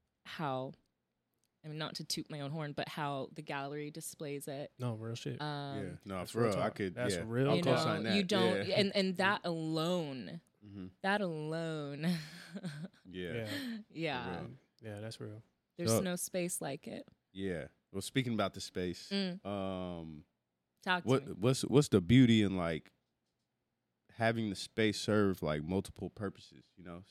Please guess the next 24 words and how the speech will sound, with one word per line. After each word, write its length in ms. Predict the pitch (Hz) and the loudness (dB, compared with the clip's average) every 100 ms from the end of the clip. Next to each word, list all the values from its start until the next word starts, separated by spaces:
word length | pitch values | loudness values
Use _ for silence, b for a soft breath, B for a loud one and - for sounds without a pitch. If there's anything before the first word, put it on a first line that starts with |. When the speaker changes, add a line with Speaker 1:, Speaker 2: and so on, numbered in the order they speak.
| - | -12
Speaker 3:
So, 120 | 90 | -10
like, 280 | 85 85 - _ _ _ | -8 -8 -10 _ _ _
it'll 80 | 87 | -4
be 120 | 90 | 0
a 40 | 85 | 0
gallery, 540 | 90 92 92 90 90 - | 2 2 4 2 0 -6
and 80 | 90 | -8
then 60 | |
you 60 | 85 | -8
can 120 | 95 | -10
have 120 | 90 | -14
an 60 | 82 | -14
event 300 | 82 90 80 | -14 -16 -18
there. 260 | 90 87 80 _ _ _ | -16 -16 -16 _ _ _
You 120 | 85 | -10
got 140 | 87 | -8
different 280 | 85 92 104 | -8 -10 -6
rooms, 380 | 107 107 104 101 | -4 -2 -4 -6
so 260 | - 101 90 | -6 -4 -6
it's 200 | 82 - | -8 -10
like, 240 | 90 82 _ _ _ _ _ 123 | -10 -10 _ _ _ _ _ -12
Speaker 2:
Mm-hmm. 120 | 113 | -4
Speaker 3:
um, 460 | 95 92 87 80 69 | 0 0 -2 -4 -8
Speaker 2:
Mm-hmm. 280 | 107 110 | -10 -14